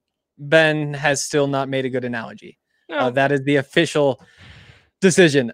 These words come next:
Speaker 1: Um, <laughs> okay, jumping back into some of this stuff. Uh, what did you think of the minutes that the Buffs got from Evan Batty tonight? Because he's kind of been up and down throughout the last,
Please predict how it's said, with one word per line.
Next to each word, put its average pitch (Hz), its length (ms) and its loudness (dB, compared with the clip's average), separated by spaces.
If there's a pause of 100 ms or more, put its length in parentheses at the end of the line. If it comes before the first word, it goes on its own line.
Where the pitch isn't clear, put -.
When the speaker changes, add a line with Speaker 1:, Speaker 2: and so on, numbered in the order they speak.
Speaker 1:
Um, 202 520 4
<laughs> - 80 -14
okay, 190 380 4
jumping 226 260 4
back 254 220 4
into 214 180 4
some 196 160 0
of 175 80 -4
this 165 180 -2
stuff. 143 320 -4 (380)
Uh, 160 760 2 (760)
what 185 200 4
did 330 180 0
you 214 200 0
think 160 560 -4 (380)
of 156 600 0 (220)
the 165 240 -2
minutes 196 380 0
that 208 160 2 (280)
the 156 300 -4
Buffs 156 300 0
got 156 280 0
from 147 560 -4
Evan 147 280 -4
Batty 127 340 -8
tonight? 113 400 -16 (300)
Because 175 320 0
he's 233 260 0
kind 220 300 -2
of 190 60 4
been 196 260 2
up 180 160 -8
and 170 120 -2
down 156 300 -2
throughout 143 320 -2
the 143 80 -2
last, 139 480 -6